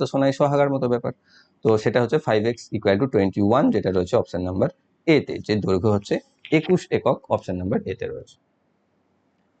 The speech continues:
নেক্সট অঙ্ক, দেখো এই অঙ্কটা মনে হয় কিছু একটা ক্লাসে করেছো already তোমরা চ্যাপ্টার ওয়াইজ, আহ, কয়েকদিন আগেই হবে। তো এখানে যেহেতু অনুপাত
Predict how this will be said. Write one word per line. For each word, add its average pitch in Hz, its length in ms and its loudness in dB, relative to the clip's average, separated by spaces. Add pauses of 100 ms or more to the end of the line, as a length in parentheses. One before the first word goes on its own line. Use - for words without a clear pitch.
(680)
নেক্সট - 280 0
অঙ্ক, 95 140 -2 (360)
দেখো 147 160 4 (120)
এই 190 140 8
অঙ্কটা 190 320 2
মনে 151 140 4
হয় 127 200 2
কিছু 135 140 -6 (140)
একটা 147 180 2 (160)
ক্লাসে 117 360 0
করেছো 110 260 4 (200)
already 104 320 2 (120)
তোমরা 101 240 2
চ্যাপ্টার 101 300 0
ওয়াইজ, 120 220 4
আহ, 92 400 -4
কয়েকদিন 95 400 2
আগেই 87 240 0
হবে। 85 160 -8 (340)
তো - 120 4
এখানে 147 220 2
যেহেতু 156 240 2
অনুপাত 135 240 2